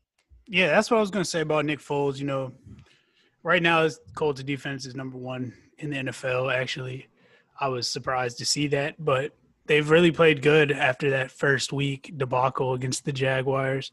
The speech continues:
Um, you know, I need to start putting some more respect on the Colts.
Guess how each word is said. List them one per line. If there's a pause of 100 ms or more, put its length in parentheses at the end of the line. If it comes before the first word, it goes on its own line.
(560)
Um,
you
know,
I
need
to
start
putting
some
more
respect
on
the
Colts.